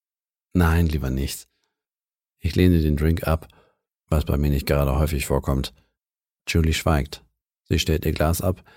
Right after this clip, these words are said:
lehnt sich ein wenig vor und schaut mir direkt in die Augen. Es ist nicht zu übersehen, dass sie auf eine Erklärung wartet. Unter Druck gesetzt, fange ich langsam an zu reden und versuche, meine verschachtelten Gedanken in Worte zu fassen.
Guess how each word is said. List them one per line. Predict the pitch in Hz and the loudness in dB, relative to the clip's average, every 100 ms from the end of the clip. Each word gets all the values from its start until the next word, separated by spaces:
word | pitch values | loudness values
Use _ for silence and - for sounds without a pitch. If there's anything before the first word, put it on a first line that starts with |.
| _ - | _ -2
lehnt | 107 107 | 0 0
sich | 98 | 0
ein | 90 90 | 2 4
wenig | 90 85 - | 4 2 -2
vor | - 90 90 107 | 0 4 4 2
und | - 95 | 0 -2
schaut | - 87 85 90 | 0 0 0 0
mir | 85 | 0
direkt | 82 78 - | 0 -2 -2
in | 87 | -2
die | - | 0
Augen. | 82 73 67 62 - _ _ _ | 0 -2 -2 -6 -12 _ _ _
Es | 76 87 | -6 -4
ist | 82 | -2
nicht | 78 73 | -2 -2
zu | - | -4
übersehen, | - 69 80 80 71 - _ _ _ _ _ _ _ - | -4 -2 2 0 -2 -8 _ _ _ _ _ _ _ -4
dass | 80 - | -2 0
sie | 85 78 | -2 -2
auf | 80 - | -2 -2
eine | 80 - | -2 -2
Erklärung | - - 85 67 65 | -2 0 2 0 -4
wartet. | 64 - 60 - _ _ _ _ _ - | -6 -6 -10 -14 _ _ _ _ _ -6
Unter | 82 82 | -4 -2
Druck | 80 95 101 | 2 2 2
gesetzt, | 73 76 73 - | 2 0 -2 -4
fange | - 82 | -2 -2
ich | 78 82 | 0 0
langsam | 85 82 80 | 2 2 2
an | 80 | 0
zu | - | 0
reden | 82 92 87 73 | 4 6 4 2
und | 71 | -2
versuche, | 73 73 76 - 73 | -4 -4 -4 -4 -2
meine | 69 71 | -2 -4
verschachtelten | - 76 73 71 - - 80 | -4 -2 -2 -2 -6 -4 -4
Gedanken | 78 71 76 73 76 73 | -2 0 0 -2 -2 -2
in | 73 | 0
Worte | 80 78 71 | 0 0 -4
zu | - | -10
fassen. | - 73 - 64 | -8 -10 -8 -8